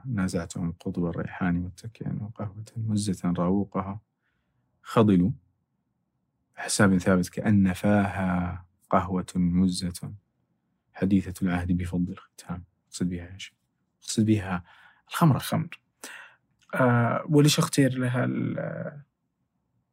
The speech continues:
Speaker 1: ما
Speaker 2: الاسم؟
Speaker 1: يعرف، لكن لأنه أصلًا ال-، ال-، الصوفية كان عندهم، آه، نوع من التواجد على هذه الخمرة، فكانوا يذكرونها كثيرًا في أشعارهم. الخمرة،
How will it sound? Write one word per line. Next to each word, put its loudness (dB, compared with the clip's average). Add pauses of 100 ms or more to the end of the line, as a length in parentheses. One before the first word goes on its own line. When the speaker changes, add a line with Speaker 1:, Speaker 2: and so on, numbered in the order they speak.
(240)
Speaker 1:
ما 12
Speaker 2:
الاسم؟ 8
Speaker 1:
يعرف، 6
لكن 8
لأنه 8
أصلًا 6 (300)
ال-، 8
ال-، 6
الصوفية 4
كان 4
عندهم، 6 (1000)
آه، 0
نوع 10
من 10
التواجد 6
على 2
هذه 2
الخمرة، -2
فكانوا 0
يذكرونها 0
كثيرًا 0
في -8
أشعارهم. -8
الخمرة، -8